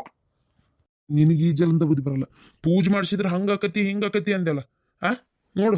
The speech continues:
ಇನ್ನು ಕೆಟ್ಟದ್ದೇ ಆಗ್ತಾ ಐತಿ. ಸ್ವಲ್ಪ ನೆನಪನ್ಯಾಗ ಇಟ್ಕೋ. ಪೂಜೆ ಮಾಡ್ಸಿ ಏನು ನಿನ್, ನಿನ್ ಮಕ ನಿನ್ ಬೆಂಕಿ,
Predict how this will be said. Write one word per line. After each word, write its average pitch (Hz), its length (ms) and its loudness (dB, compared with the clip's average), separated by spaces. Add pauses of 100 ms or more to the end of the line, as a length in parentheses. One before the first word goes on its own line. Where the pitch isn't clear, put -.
ಇನ್ನು 185 180 4
ಕೆಟ್ಟದ್ದೇ 202 380 -2
ಆಗ್ತಾ 202 220 -2
ಐತಿ. 196 320 0 (360)
ಸ್ವಲ್ಪ 180 200 -4 (300)
ನೆನಪನ್ಯಾಗ 180 480 -4
ಇಟ್ಕೋ. 175 300 -6 (240)
ಪೂಜೆ 190 200 2
ಮಾಡ್ಸಿ 196 280 -2
ಏನು 202 640 2
ನಿನ್, 196 260 -4
ನಿನ್ 170 360 -6
ಮಕ 160 160 -6
ನಿನ್ 185 300 -4
ಬೆಂಕಿ, 170 280 -4